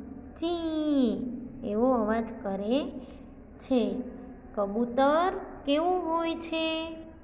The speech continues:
ચાલો, કબૂતરનો રંગ કેવો હોય છે?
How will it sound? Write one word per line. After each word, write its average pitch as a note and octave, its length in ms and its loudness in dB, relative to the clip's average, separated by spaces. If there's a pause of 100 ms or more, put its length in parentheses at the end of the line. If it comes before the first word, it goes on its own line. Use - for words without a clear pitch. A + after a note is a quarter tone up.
(1600)
ચાલો, A3 280 2 (140)
કબૂતરનો B3 720 4
રંગ C4 320 6
કેવો E4+ 220 2
હોય D4+ 340 6
છે? C#4 640 4